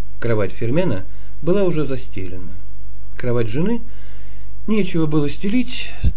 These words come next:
так как там почти неделю никто не спал. «Мне уйти, сэр?» спросил рободворецкий. Фермен ответил,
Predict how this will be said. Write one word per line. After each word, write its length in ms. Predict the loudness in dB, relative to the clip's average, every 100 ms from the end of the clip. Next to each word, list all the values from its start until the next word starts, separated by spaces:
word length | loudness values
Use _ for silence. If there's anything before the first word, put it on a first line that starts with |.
| 0
так 200 | 0 0
как 200 | 0 -2
там 220 | -2 -2
почти 360 | -2 -2 0
неделю 400 | 0 0 -2 0
никто 320 | 0 -2 -2 -2
не 100 | -2
спал. 440 | -2 -2 -2 -2 0 0 0 0 0 0 0 0 0 0 0 0 0 0 0 0 0 0 0 0 0 0
«Мне 440 | 2 2 0 0 0
уйти, 600 | 0 0 0 0 0 0 0
сэр?» 420 | 0 0 0 0 0 0 0 0 0 0 0 0 0 0
спросил 520 | 0 0 0 0 0 0
рободворецкий. 880 | 0 0 0 0 0 0 0 0 0 0 0 0 0 0 0 0 0 0 0 0 0
Фермен 420 | 0 0 0 0 0
ответил, 680 | 0 0 0 0 0 0